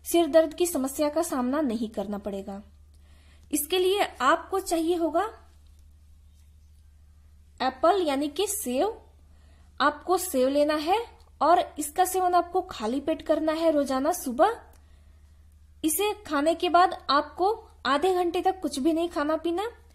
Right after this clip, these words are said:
आपको सेव लेना है और आप सेव के ऊपर काला नमक छिड़क करके आप खाली पेट इसका सेवन करें। सेव को आप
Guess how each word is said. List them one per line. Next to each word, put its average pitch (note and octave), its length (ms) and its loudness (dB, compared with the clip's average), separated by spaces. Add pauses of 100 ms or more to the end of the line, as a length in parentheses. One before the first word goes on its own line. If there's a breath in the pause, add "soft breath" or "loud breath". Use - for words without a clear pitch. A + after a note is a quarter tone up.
(360 soft breath)
आपको C#4+ 320 -2
सेव D4 280 -2
लेना E4+ 260 2
है F4 220 -2 (760)
और E4+ 200 4 (760 soft breath)
आप E4 420 2
सेव D4+ 300 -2
के F4 160 -2
ऊपर G4 320 0 (1400)
काला D4 260 6
नमक F4+ 360 0
छिड़क D4 320 -2
करके E4+ 280 2 (580)
आप E4 260 0
खाली C#4 320 2
पेट F4 340 -2
इसका D#4 280 0
सेवन C4 380 -2
करें। D4 260 -2 (840 soft breath)
सेव D4 240 -4
को E4 120 -2
आप F4 260 2